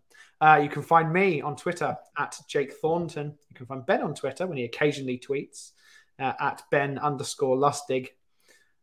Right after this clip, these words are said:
Uh, occasionally it might be, like, complaints about customer service somewhere, but, you know, it's all valu-, it's all, it's all valuable content.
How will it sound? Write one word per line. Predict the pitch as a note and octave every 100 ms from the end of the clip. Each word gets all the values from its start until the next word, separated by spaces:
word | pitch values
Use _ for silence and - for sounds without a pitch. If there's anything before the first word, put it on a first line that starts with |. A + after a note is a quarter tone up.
| -
Uh, | C3 B2+ B2+ B2 -
occasionally | - F#3+ F#3+ F3
it | D3+
might | E3 D#3+
be, | D#3+
like, | D#3+ -
complaints | E3 D#3 F3 E3 E3
about | D#3+ D3
customer | E3+ E3 E3
service | E3 F#3+ G3 D#3 -
somewhere, | C3 C3 C3
but, | B2+ D3+ -
you | G#3+
know, | D#3 C3+ F3
it's | -
all | F#3
valu-, | D#3 D#3+ F#3
it's | A3+
all, | A3
it's | G#3 -
all | A3+
valuable | G#3+ F3+ E3+ E3+
content. | E3+ D#3 C#3 B2 -